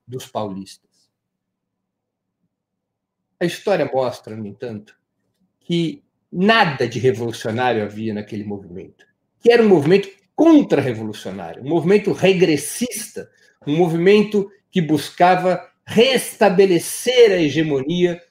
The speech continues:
dos velhos latifundiários, que buscava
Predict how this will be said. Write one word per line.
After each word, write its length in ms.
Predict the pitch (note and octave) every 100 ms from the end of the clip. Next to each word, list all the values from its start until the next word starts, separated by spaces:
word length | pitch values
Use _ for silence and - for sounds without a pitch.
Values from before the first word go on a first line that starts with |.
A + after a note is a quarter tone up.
| _ -
dos 280 | D#3+ A2+ G#2+
velhos 760 | D3+ F#3+ F#3+ D3+ C3+ - - _ -
latifundiários, 1600 | C3 D#3 - - - - E3+ F3 C3+ C3 D#3 C3+ G2+ E2 - _ _ _ _ -
que 120 | A3
buscava 880 | F#3+ F#3 - F3 F#3 D#3 F3 E3